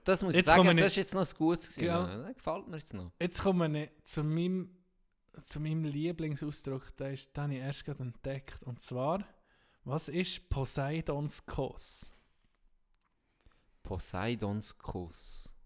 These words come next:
Speaker 2: <laughs> Der Kuss von Poseidon.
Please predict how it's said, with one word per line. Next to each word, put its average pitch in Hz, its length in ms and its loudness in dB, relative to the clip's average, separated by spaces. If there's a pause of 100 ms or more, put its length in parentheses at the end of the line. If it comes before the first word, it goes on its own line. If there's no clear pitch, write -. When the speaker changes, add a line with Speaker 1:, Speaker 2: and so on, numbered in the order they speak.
(180)
Speaker 2:
<laughs> - 2250 -20
Der 131 80 -6
Kuss 151 400 -2
von 139 200 -2
Poseidon. 127 920 -6